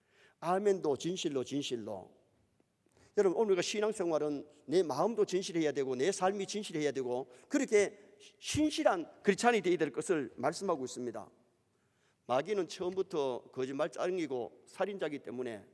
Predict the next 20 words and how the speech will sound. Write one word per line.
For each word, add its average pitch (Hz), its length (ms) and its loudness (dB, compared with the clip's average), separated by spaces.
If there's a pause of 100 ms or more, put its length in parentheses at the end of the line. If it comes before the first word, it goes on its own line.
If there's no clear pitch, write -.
(440)
마귀가 147 460 -2
와서 170 300 0
절대로 - 580 -4
사람들을 175 760 -2
진실되게 208 480 -6
만드는 139 300 -4
게 135 80 -4
아니고 131 220 -4
거짓되게 160 600 -6
만들고 127 580 -4 (140)
거짓말하게 156 640 0
만들고 120 400 -6
속이게 180 440 -2
만들고 120 540 -6 (160)
그 170 120 -4
영혼을 156 380 2
멸망시키고 139 720 -4
육체도 185 440 -2 (440)
죽이게 185 320 -6
만드는 120 400 -6